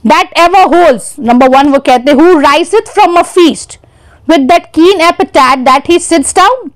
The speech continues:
वो कहते हैं मिसाल देकर कि क्या जो लोग जो एक फीस्ट यानी कि टेबल में बैठते हैं खाना खाने के वक्त में, क्या जब वो उठते हैं तो क्या उनका वो सेम एपेटाइट रहता है, क्या सेम भूख रख-,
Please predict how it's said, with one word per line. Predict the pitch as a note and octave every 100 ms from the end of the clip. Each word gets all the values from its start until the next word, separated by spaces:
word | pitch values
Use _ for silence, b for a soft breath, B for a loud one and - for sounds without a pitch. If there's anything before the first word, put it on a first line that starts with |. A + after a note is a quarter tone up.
| -
वो | B3
कहते | B3 D4 C4+ C#4+
हैं | D4
मिसाल | C4 C4+ B3
देकर | B3+ B3 D4
कि | D4 D#4+ - B B -
क्या | D#4
जो | D#4 F4
लोग | C4+ E4+ C#4 - _ _ _ -
जो |
एक | D4+ C#4+ C#4+ C#4
फीस्ट | - D#4+ D4+
यानी | D4+ D4+
कि | D#4+
टेबल | D#4 C#4+ C#4 E4
में | D#4
बैठते | C4+ C4 -
हैं | D4
खाना | C#4 C4+
खाने | C#4 C4+ B3
के | A#3
वक्त | A3 -
में, | A#3+
क्या | C#4+
जब | D4 D#4
वो | E4
उठते | D#4+ - -
हैं | G4+ D4+ C4
तो |
क्या | - D#4
उनका | D4+
वो | D#4+
सेम | E4 F4+ F4+
एपेटाइट | F4+ F4 E4 E4+ F4+
रहता | D#4+ F#4
है, | F#4
क्या | C#4+
सेम | - F4 E4+
भूख | D4+ E4+
रख-, | E4 -